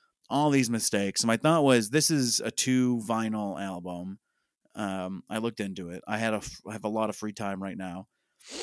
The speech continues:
And <laughs> so I was thinking, like, this first, first record is a lot of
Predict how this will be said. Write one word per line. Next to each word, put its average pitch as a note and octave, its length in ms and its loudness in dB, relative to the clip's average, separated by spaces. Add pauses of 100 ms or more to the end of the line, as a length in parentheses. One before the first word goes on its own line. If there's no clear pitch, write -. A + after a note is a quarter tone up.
(140)
And A#2 240 0
<laughs> - 840 -4
so - 160 0
I C#3+ 40 6
was C#3 140 4
thinking, D#3 520 2
like, A#2+ 320 4 (100)
this C#3 240 2
first, E3 520 2 (560)
first E3 300 2
record A2+ 760 2
is A#2+ 200 -4
a A#2 60 2
lot A#2 580 0
of G#2 760 -4